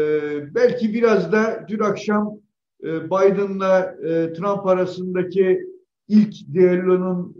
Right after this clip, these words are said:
e, sonuçları üzerine de konuşuruz. E, orada da benim gördüğüm böyle bir, e, herhalde, e, bizdeki bazen siyaseti de andıran, hani daha öncelerinde bu tür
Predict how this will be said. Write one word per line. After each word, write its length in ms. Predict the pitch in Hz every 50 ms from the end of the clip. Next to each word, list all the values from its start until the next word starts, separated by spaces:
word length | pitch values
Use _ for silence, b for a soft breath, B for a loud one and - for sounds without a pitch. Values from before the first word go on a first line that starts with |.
| -
e, 200 | 165 165 165 165
sonuçları 840 | 165 165 180 185 180 175 - - 185 185 185 185 180 175 - - - 175
üzerine 500 | 170 143 170 190 180 175 180 180 170 165
de 140 | 160 -
konuşuruz. 640 | - 143 135 131 127 127 - 143 156 214 - - _ _ _ _ _ _ _ _ _ _ _ _ - -
E, 300 | 143 139 135 131 131 -
orada 420 | 156 175 170 160 151 165 165 160
da 300 | 156 151 156 - - -
benim 260 | 165 156 160 165 156
gördüğüm 440 | 147 160 156 151 139 156 175 165 165
böyle 240 | 160 156 151 156 156
bir, 200 | 160 160 156 160 - _ _ _ _ _ _ _ -
e, 220 | 135 139 139 139
herhalde, 520 | 135 151 165 170 160 143 135 135 131 156 156 165 165 - - - - 143
e, 40 | 143 143 143 139 139 135 135 135 135 131 131 131 120 120 120 _ _ _ _ _
bizdeki 600 | 139 170 165 147 139 151 190 185 - - 247 214
bazen 400 | 190 180 170 165 165 170 165 170
siyaseti 720 | 165 165 - 170 175 165 170 165 165 160 170 165 170 180 165
de 60 | 190
andıran, 640 | 185 - 156 160 156 156 143 151 147 156 180 180 - - _ _ _
hani 320 | - 147 156 156 151 156 -
daha 260 | - 156 156 165 165 165
öncelerinde 640 | 156 160 160 160 160 165 165 165 165 165 165 165 165
bu 100 | 156 -
tür 140 | - 165